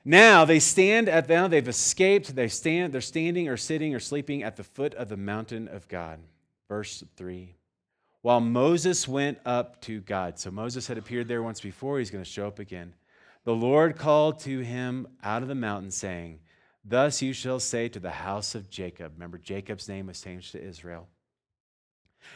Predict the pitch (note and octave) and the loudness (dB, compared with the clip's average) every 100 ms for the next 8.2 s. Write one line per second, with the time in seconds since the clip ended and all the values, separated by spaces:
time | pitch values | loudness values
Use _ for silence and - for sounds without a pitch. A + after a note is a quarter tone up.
0 | - A2 A#2 C3+ C3+ C3+ C3+ C3+ C3+ G#2 | -8 -8 0 0 0 -4 -6 -4 -6 -6
1 | G2+ F2+ F#2 F2+ - _ _ - A2+ C3+ | -6 -6 -10 -10 -14 _ _ -14 -2 2
2 | D#3 D#3 C#3+ C3+ - B2 B2+ B2 A#2+ A#2 | 2 2 -2 -4 0 2 2 -2 -4 -4
3 | G#2 - A#2+ A#2 A2+ G2 F#2 G2+ A2 G2 | -4 -6 -4 -6 -6 -8 -6 -6 -6 -6
4 | G#2+ G2 _ _ - G2 G2 F#2 G2 F#2 | -8 -10 _ _ -14 -12 -12 -12 -12 -14
5 | - F2 E2+ - _ _ _ F#2+ F#2+ G#2 | -14 -16 -14 -16 _ _ _ -14 -8 -6
6 | G2 F#2 E2+ G#2 A#2 C3 C3 C3+ C3+ C#3+ | -6 -8 -8 -8 -6 -6 -8 -8 -8 -10
7 | - F#2 F2 G#2 A#2+ C3+ A2 G#2+ G#2 G#2 | -12 -12 -10 -12 -10 -12 -10 -10 -10 -10
8 | G2 - | -12 -16